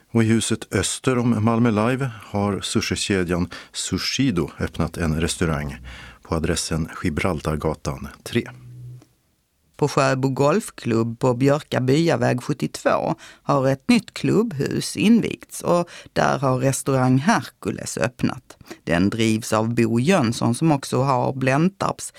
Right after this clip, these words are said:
Speaker 2: gästgiveri.
Speaker 1: I Trelleborg har Ingen Sandwiches som serverar fyllda baguetter på vietnamesiskt vis med pickles, soja och fisksås öppnat på Algatan sextio.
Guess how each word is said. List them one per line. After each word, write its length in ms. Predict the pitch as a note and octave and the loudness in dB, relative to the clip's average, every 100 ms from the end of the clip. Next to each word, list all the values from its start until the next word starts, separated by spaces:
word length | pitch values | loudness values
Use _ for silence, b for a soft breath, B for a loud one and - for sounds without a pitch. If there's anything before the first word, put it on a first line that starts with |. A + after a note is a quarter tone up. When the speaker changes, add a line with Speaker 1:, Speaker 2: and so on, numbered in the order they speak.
| B | B
Speaker 2:
gästgiveri. 840 | - G2 - - A2+ A2+ A2+ C3+ - - _ _ b b b b b b _ | -4 -2 -2 -6 -4 -2 0 -2 -4 -12 _ _ b b b b b b _
Speaker 1:
I 320 | F#2+ F#2 G2 - - - | -2 0 0 -4 -16 -12
Trelleborg 640 | - G#2 G#2 A2+ A#2 D3+ | -2 0 2 2 2 2
har 220 | A#2+ A#2+ G#2+ | 2 0 2
Ingen 580 | G#2+ G2+ A2 D3 C#3+ F#2 - | 2 2 2 2 0 -4 -8
Sandwiches 840 | - C3 C#3+ A#2 - E2+ - - - | -2 0 0 0 -2 -2 -4 -8 -8
som 340 | - F#2 F2 | -6 -2 -2
serverar 380 | - E2+ F2 E2+ | -2 -2 0 -2
fyllda 500 | - A2+ G#2 D#2 F2+ | 0 0 0 0 0
baguetter 560 | E2 F2 F#2 - F#2+ F2 | 0 0 0 0 -2 -2
på 300 | - F2 D2+ | -2 -4 -2
vietnamesiskt 800 | F2+ G2+ A#2 G#2+ D3+ C3+ - | -2 0 2 2 2 -2 -4
vis 240 | D2+ - - B B B B B | -4 -6 -8 B B B B B
med 140 | F2 D#2+ | -6 -4
pickles, 520 | A2 - G#2 - - | -2 0 0 -2 -4
soja 340 | - F#2 E2 | -2 0 -2
och 260 | F2+ - - | -4 -10 -14
fisksås 840 | - C3 - - - D#3+ E2+ - - | -4 -2 -2 -6 -4 -2 -2 -6 -6
öppnat 460 | G2+ - F2 D#2 - | -6 -4 -6 -6 -8
på 260 | - F2 - | -4 -4 -2
Algatan 760 | G2 E2 D2+ D2+ - D2 C2+ - | -2 -2 -2 -6 -8 -10 -8 -8
sextio. 480 | - - - - | -6 -6 -8 -12